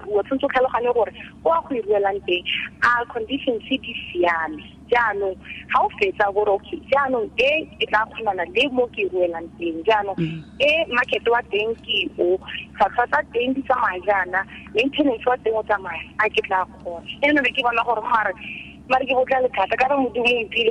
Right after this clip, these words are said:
Speaker 1: Mama Lindi, wait.
Speaker 2: Thata.
Speaker 1: Ke, ke tsa information e be ke tsena mo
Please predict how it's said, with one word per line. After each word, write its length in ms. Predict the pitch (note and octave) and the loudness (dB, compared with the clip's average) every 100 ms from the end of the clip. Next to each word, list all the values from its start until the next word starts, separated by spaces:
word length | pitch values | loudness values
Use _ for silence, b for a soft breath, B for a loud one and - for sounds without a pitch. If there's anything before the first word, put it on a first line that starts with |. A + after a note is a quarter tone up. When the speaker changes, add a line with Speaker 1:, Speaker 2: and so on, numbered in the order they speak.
| A3 | 4
Speaker 1:
Mama 200 | G3 G3+ | 2 2
Lindi, 260 | G3+ F#3+ G3 | 2 4 4
wait. 160 | G3 F#3+ | 4 4
Speaker 2:
Thata. 560 | E3 E3+ E3 E3 - E3 | 4 6 6 4 4 6
Speaker 1:
Ke, 320 | D#3 D3 - | 6 4 2
ke 40 | C#4+ | 2
tsa 80 | C#4 C#4 B3 | 2 2 2
information 560 | C4+ C4 B3+ - B3+ A#3+ | 0 2 2 0 0 2
e 80 | A#3+ | 2
be 100 | A#3 A#3 | 0 0
ke 240 | C4+ A#3 - A#3+ | 0 0 -2 0
tsena 240 | B3 | 2
mo 80 | C4 | 2